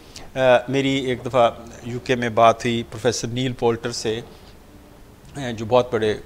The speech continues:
cardiologist हैं वहाँ पे, अ, Royal College के साथ associate हैं, तो मैंने उनसे यही सवाल किया कि social media पे ये लोग campaign चलती है कि ये statins ना दिया, जो, यानी statin हम कहते हैं जो cholesterol को कम करने वाली दवाइयाँ देते हैं, तो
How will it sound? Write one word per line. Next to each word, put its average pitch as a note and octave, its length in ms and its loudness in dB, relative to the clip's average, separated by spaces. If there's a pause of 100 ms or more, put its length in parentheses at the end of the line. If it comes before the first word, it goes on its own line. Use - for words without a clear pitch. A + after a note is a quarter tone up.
cardiologist A2 680 2
हैं G#2+ 140 -8
वहाँ G2+ 300 -6
पे, G#2+ 160 -8 (440)
अ, - 20 -8 (280)
Royal A2 240 0
College G#2 260 -4
के G#2 80 -10
साथ G#2+ 200 -4
associate G#2+ 480 -10
हैं, A2 120 -8
तो A2+ 100 -14
मैंने A#2 140 -6
उनसे C3 200 -6
यही C#3 220 0
सवाल G#2+ 320 2
किया A2 160 -4
कि A#2+ 120 -6
social A#2+ 340 -4
media A2+ 340 -2
पे G#2+ 180 -6
ये A2 160 -6
लोग G#2+ 260 -4
campaign G#2+ 360 -6
चलती G#2+ 380 -4
है A2 140 2 (500)
कि B2+ 60 0
ये A2+ 460 2
statins A2 580 0
ना A2 160 -2
दिया, G#2+ 180 -4
जो, G#2+ 120 -4
यानी A#2 260 -2
statin C#3 340 2
हम C#3 120 -2
कहते C3 240 -2
हैं C3+ 80 -4
जो B2 80 -4
cholesterol A2 500 -2
को G#2 140 -10
कम G#2 240 -6
करने G2+ 240 -8
वाली G2 220 -8
दवाइयाँ G2 300 -12
देते G2+ 240 -14
हैं, - 80 -16 (600)
तो A2 360 2